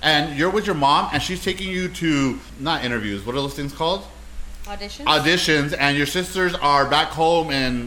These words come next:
Speaker 1: wherever the fuck they are from, Iowa, where they're from. On, on Christmas Eve with their father opening gifts, like, yeah, you're gonna feel bad.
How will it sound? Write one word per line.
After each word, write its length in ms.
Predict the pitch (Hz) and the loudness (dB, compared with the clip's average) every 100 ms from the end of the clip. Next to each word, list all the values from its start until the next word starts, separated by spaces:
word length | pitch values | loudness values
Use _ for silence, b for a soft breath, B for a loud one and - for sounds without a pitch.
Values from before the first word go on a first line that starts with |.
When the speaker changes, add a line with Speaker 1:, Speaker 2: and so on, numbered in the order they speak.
| - | -8
Speaker 1:
wherever 240 | 117 127 139 | -2 0 0
the 80 | 113 | -2
fuck 320 | - 117 - | -2 -2 0
they 60 | |
are 280 | 107 104 101 | 0 2 0
from, 300 | - 104 101 98 | -2 -4 -4 -2
Iowa, 280 | 110 127 | 0 2
where 160 | 131 131 | 2 0
they're 100 | 123 | -2
from. 260 | - 104 78 B B B B | -2 -2 -2 B B B B
On, 220 | 156 147 143 | 4 4 4
on 140 | 165 143 | 2 2
Christmas 400 | 175 175 165 139 | 0 -2 -4 -4
Eve 140 | 175 | -2
with 140 | 170 147 | 0 0
their 80 | 135 | 0
father 300 | - 160 156 | 2 4 4
opening 360 | 151 160 139 | 0 -2 -2
gifts, 480 | 120 196 156 143 - | 2 2 2 0 -4
like, 140 | 175 175 185 | -6 -6 -4
yeah, 260 | 277 311 139 | 2 4 4
you're 160 | 135 | 2
gonna 160 | 233 226 | 0 -4
feel 240 | - 151 | -2 -4
bad. 380 | 107 92 98 | -2 -2 -2